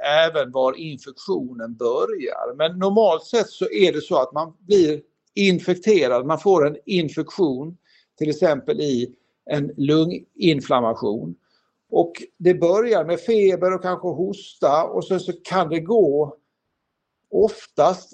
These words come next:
ett par dagar. Men sen när man tror att man håller på att tillfriskna så, så känner man sig plötsligt sämre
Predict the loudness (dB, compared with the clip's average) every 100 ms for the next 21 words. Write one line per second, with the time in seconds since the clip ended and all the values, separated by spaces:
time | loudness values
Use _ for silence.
0 | -6 -6 -4 0 4 4 2 -2 0 4
1 | 4 2 0 -2 -4 -6 -20 _ -2 0
2 | 0 -4 -2 2 2 2 0 4 4 4
3 | 0 -2 -2 -2 0 0 2 0 0 -2
4 | -2 -2 -4 -8 -8 -8 -16 -10 -6 -6
5 | -8 -10 -10 -8 -10 0 2 2 -2 -4
6 | -2 0 -2 -2 -6 -6 -8 -2 -2 -2
7 | -6 -8 -8